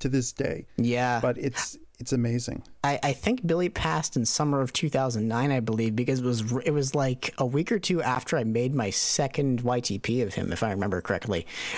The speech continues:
Speaker 2: And I felt, I, I, I, I was devastated by that, uh, you know? Um, that, that was, that was pretty, uh, that hit me pretty hard. But, uh, the, uh,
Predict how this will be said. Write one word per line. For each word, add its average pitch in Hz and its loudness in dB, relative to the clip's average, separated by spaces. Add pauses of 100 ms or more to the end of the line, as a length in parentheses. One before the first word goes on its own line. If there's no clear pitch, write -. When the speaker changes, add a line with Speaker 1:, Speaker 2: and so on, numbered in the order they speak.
(160)
Speaker 2:
And 127 2
I 131 0
felt, 165 -2 (440)
I, 110 2
I, 123 2
I, 139 2
I - 0
was 131 0
devastated 107 0
by 90 2
that, 90 0
uh, 87 0
you 98 0
know? 101 0 (240)
Um, 104 0 (800)
that, 113 -2 (140)
that 110 0
was, 110 0 (420)
that 104 0
was 110 -2
pretty, 113 0
uh, 104 2 (160)
that 120 0
hit 135 -2
me 113 0
pretty 110 0
hard. 104 0 (220)
But, - -2
uh, 117 2 (880)
the, 151 2
uh, 151 2